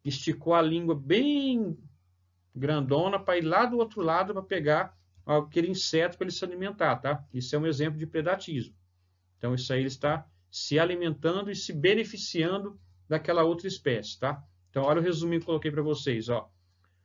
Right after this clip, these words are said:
Quando o ser vivo serve de alimento para o outro, há uma relação de predatismo, em que o caçador é o predador e a caça é a presa. Existem inúmeros casos de predatismo na natureza. Então, eu coloquei só alguns aqui, ó.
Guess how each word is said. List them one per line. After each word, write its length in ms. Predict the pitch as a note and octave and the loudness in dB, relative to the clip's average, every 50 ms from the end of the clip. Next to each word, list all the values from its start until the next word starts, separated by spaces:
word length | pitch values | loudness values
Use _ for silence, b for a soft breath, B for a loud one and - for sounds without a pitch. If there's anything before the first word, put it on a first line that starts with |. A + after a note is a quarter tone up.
| _ _ _ _ - _ _ _ _ _ _ _ _ _ _ | _ _ _ _ -20 _ _ _ _ _ _ _ _ _ _
Quando 220 | - F3 F#3+ G3 G3 | 2 2 4 4 4
o 40 | |
ser 260 | - - - G3+ F3+ E3 | 2 4 6 6 6 6
vivo 220 | F#3 A3 A#3 A3+ | 4 0 0 -2
serve 340 | - - - G3+ G3 F3+ E3 | -2 2 4 4 4 4 2
de 60 | F#3 | 0
alimento 460 | F#3 F3+ E3 D#3+ D#3 D#3 D3+ - - - | 0 0 0 2 2 0 0 -2 -2 2
para 180 | D#3 D3+ D3 | 2 4 4
o 80 | D3+ C#3+ | 4 4
outro, 400 | D3 E3 F#3 G#3+ G#3+ G#3+ A3 F#3+ | 4 4 4 4 2 2 0 0
há 60 | F3+ | 2
uma 100 | F#3 F#3 | 2 2
relação 360 | F3+ F#3 F3+ F3 - - F3+ | 0 0 0 -2 -4 -6 -8
de 80 | F3 E3+ | -8 -4
predatismo, 680 | F3+ F3+ E3+ F#3 F#3 - - - C#3+ C3 A2+ - C3 | -4 -2 0 0 -2 -2 -4 -6 -4 -4 -4 -4 -4
em 80 | C#3 C#3+ | -6 -4
que 100 | - D#3 | -4 -6
o 60 | D3 | -4
caçador 840 | C#3+ - D#3 D3+ - - D#3 D3 C#3 B2+ C3 D3 F3 G3+ A#3 A3+ G#3+ - - _ _ | -2 -2 -2 -2 0 0 0 0 2 2 2 2 4 4 2 2 -2 -8 -18 _ _
é 100 | D3 D3 | 4 4
o 120 | D3 D3 | 4 4
predador 720 | D3 D3 C#3+ C#3 C3+ C3+ A#2+ B2 B2 C3 D3 F3+ G#3 G3 - _ _ _ _ _ _ _ _ _ _ _ _ _ | 2 0 0 2 0 -2 0 2 2 4 4 2 2 -2 -10 _ _ _ _ _ _ _ _ _ _ _ _ _
e 120 | C3+ D3+ | 2 2
a 80 | D3 C#3+ | 4 2
caça 640 | C#3+ - - C3 C#3+ E3 E3+ - - G#3 G#3 G#3 - - | 0 0 2 2 2 2 0 -2 -2 -2 -4 -4 -4 -2
é 100 | D#3 E3 | 0 0
a 80 | F3 | 0
presa. 520 | F3 - D3 D3+ C#3+ C3+ A#2 - - - - - - _ _ _ _ _ - | -2 -2 0 0 2 2 0 -2 -6 -14 -20 -20 -20 _ _ _ _ _ -2
Existem 460 | C3 B2 C3+ E3+ F3 - - F#3 E3+ | -2 -2 0 -2 -6 -4 -4 -2 0
inúmeros 360 | E3 F#3 G#3 G#3+ G#3 G#3 G#3 | 2 2 0 0 -2 -4 -6
casos 280 | - - F3 E3+ E3+ E3 | -2 0 2 2 2 0
de 60 | E3 | -2
predatismo 440 | F3+ E3+ D3+ D#3+ D3+ - E3 E3 E3 | -4 -2 -2 -2 -2 -2 -2 -2 0
na 60 | E3 | 0
natureza. 580 | E3 D#3+ - F3 E3 D#3+ D3+ C3 A#2 - G#2+ - | -2 -2 -2 0 2 4 2 2 0 -2 -8 -8
Então, 140 | - C#3 C#3+ | -6 -6 -6
eu 40 | |
coloquei 320 | C#3+ D#3 D#3+ D3+ - D#3+ D3 | -4 -4 -4 -2 -2 -4 -4
só 180 | - - E3 | -2 0 2
alguns 400 | E3 F3 E3+ E3+ F3 F3 D#3+ F3 | 2 2 2 -2 -4 -4 -4 -4
aqui, 280 | F3 E3+ - D#3+ D3 A#2+ | -6 -8 -4 -2 -2 -2
ó. 120 | G#2+ - | -2 -4